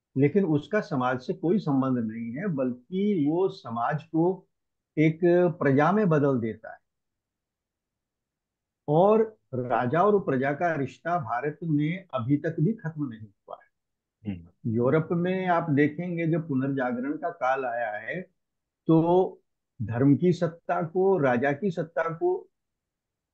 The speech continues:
Speaker 1: वहां चुनौती दी गई, और इसलिए वो निश्चित रूप से वहां की जो जनता है,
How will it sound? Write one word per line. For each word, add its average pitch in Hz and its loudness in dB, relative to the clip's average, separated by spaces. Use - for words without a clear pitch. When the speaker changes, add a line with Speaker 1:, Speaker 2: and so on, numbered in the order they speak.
Speaker 1:
वहां 156 4
चुनौती 151 4
दी 151 4
गई, 92 -2
और 185 2
इसलिए 190 4
वो 208 2
निश्चित 165 0
रूप 202 0
से - -6
वहां 165 -10
की 190 -12
जो 180 0
जनता 123 -6
है, 135 -6